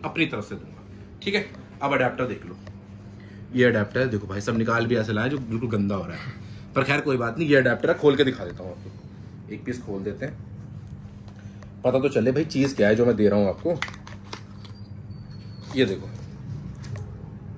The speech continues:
और क्या क्या आता है इसमें, देखो manual वगैरह सब है,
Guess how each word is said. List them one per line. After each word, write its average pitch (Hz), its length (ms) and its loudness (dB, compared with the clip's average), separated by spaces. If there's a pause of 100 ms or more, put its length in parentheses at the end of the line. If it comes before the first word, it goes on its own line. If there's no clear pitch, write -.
(1200)
और 110 100 2
क्या 120 140 4
क्या 120 140 6
आता 113 140 6
है 135 80 10
इसमें, 131 140 2
देखो 107 160 4
manual 117 400 6
वगैरह 120 220 6
सब 104 240 2
है, 87 80 -4